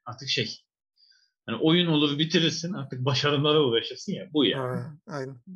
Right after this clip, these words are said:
Speaker 1: O yüzden
Speaker 2: Aynen.
Speaker 1: Münih maçlarının çok buradan sonra keyif vereceğini düşünmüyorum. Lig de bitmiş oldu. Böyle şey. Takvim olarak bitmedi ama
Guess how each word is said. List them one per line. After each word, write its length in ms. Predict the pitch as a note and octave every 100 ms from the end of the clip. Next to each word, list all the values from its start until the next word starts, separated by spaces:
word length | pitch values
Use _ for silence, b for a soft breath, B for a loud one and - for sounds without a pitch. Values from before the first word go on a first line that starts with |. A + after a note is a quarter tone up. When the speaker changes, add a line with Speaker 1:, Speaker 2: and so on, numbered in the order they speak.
| -
Speaker 1:
O 80 | B2
yüzden 200 | A2 D#3
Speaker 2:
Aynen. 140 | -
Speaker 1:
Münih 220 | D#3 C3+
maçlarının 480 | B2 A2+ - A2+ C#3
çok 240 | C3+ C3 B2+
buradan 240 | A#2+ A2+
sonra 300 | A2+ A2 C#3 -
keyif 240 | B2 A#2 F#2
vereceğini 360 | F2+ G2 A2+
düşünmüyorum. 560 | A#2 G#2+ F2 E2 C3 - _ _ B2+
Lig 200 | B2 E2
de 100 | A#2
bitmiş 300 | - G#2+ G2+
oldu. 340 | F2 F2 A#2+
Böyle 180 | G#2 G2
şey. 320 | - G2 - _ _ _ _
Takvim 340 | C#3+ C3 D3+ D3
olarak 300 | D3 C#3 D#3
bitmedi 300 | D3+ F#2+ D3+
ama 400 | D#3 E3 E3